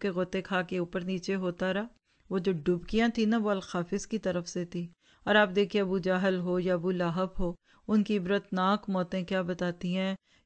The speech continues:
कि अल-खाफिज अपने दुश्मनों को नीचा करता है, उनको नीचा करना उसको आता है। सूरह ताहा की आयत सेवेंटी एट में अल्लाह ताला फ़िरौन के डूबने का जो मंजर पेश करते हैं, उसको ज़रा सा imagination के साथ सोचिए,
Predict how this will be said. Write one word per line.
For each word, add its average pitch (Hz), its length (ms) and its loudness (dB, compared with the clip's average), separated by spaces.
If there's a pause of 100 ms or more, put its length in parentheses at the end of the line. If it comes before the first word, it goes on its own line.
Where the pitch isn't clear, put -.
कि 202 340 2
अल-खाफिज 175 920 -2
अपने 190 440 -2
दुश्मनों 180 560 -2
को 190 160 -4
नीचा 180 520 -2
करता 175 360 -6
है, 170 180 -6 (340)
उनको 202 200 0
नीचा 190 340 -2
करना 185 320 -2
उसको 180 240 -6
आता 175 280 -2
है। 196 80 -6 (220)
सूरह 202 260 2
ताहा 190 400 2
की 196 180 -4
आयत 180 300 0
सेवेंटी 180 320 -2
एट 185 220 -2
में 185 80 -4
अल्लाह 180 140 -2
ताला 185 300 0 (400)
फ़िरौन 202 380 6
के 208 120 4
डूबने 180 420 2
का 202 120 0
जो 185 140 0
मंजर 180 400 4
पेश 214 220 4
करते 196 340 0
हैं, 202 80 4
उसको 190 220 -2
ज़रा 202 280 2
सा 214 180 -2
imagination 190 720 0
के 202 140 -2
साथ 196 140 0
सोचिए, 196 540 2